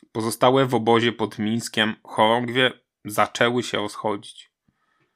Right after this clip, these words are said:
Do zera spadł też poziom dyscypliny, kiedy w obozie zabrakło hetmanów i innych zdolnych dowódców. Tymczasem Rosjanie uderzyli znowu.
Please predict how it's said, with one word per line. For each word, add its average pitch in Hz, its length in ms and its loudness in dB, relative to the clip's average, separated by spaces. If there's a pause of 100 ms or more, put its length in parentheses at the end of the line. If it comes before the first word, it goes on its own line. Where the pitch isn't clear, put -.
(200)
Do 139 220 6
zera 127 360 10
spadł - 340 -2
też - 160 -12
poziom 101 380 -6
dyscypliny, 120 600 -4
kiedy 117 240 -4
w 107 60 -6
obozie 113 400 0
zabrakło 110 480 0 (500)
hetmanów 123 640 4
i 117 60 0
innych 113 260 -2
zdolnych 104 360 -4
dowódców. 107 600 -8 (320)
Tymczasem 127 640 4 (600)
Rosjanie 127 760 4 (120)
uderzyli 110 680 -4 (200)
znowu. 117 500 2